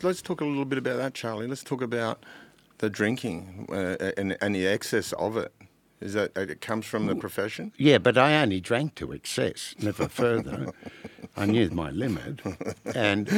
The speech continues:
Speaker 2: I, but I, I, I come from a long line of alcoholics. In fact, on my mother's line, there was, uh, they were all, uh,
Speaker 1: So you
Speaker 2: there was
Speaker 1: reckon
Speaker 2: about
Speaker 1: it's
Speaker 2: a hundred years of alco-, Irish alcoholics, and my
Speaker 1: genetic?
Speaker 2: father was a hundred years of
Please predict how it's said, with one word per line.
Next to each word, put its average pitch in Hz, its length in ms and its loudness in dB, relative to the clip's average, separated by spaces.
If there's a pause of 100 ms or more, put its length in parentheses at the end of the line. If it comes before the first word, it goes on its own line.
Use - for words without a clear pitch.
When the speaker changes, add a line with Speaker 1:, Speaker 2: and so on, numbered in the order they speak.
Speaker 2:
I, 120 220 8 (600)
but 123 200 4
I, 127 260 8
I, 127 580 6
I 117 40 6
come 113 280 0
from 95 180 0
a 95 80 2
long 95 320 2
line 87 260 -2
of 76 80 -4
alcoholics. 90 800 0
In 95 80 -2
fact, 95 300 0
on 80 100 -6
my 82 160 -4
mother's 90 500 -2
line, 90 380 -4 (560)
there 90 220 0
was, 90 200 -4 (140)
uh, 110 80 2
they 90 160 4
were 80 320 0
all, 80 360 -2 (120)
uh, - 60 -8
Speaker 1:
So - 20 -6 (160)
you - 140 -12
Speaker 2:
there 90 120 0
was 101 140 0
Speaker 1:
reckon 90 120 2
Speaker 2:
about 101 180 4
Speaker 1:
it's - 20 0
Speaker 2:
a 95 100 0
hundred 92 340 0
years 92 240 2
of 82 60 -4
alco-, 92 300 0
Irish 95 460 0
alcoholics, 87 580 -6
and 107 140 0
my 92 120 2
Speaker 1:
genetic? 107 140 2
Speaker 2:
father 120 380 6
was 95 180 -2
a - 100 -4
hundred 98 440 0
years 101 320 2
of 107 120 -4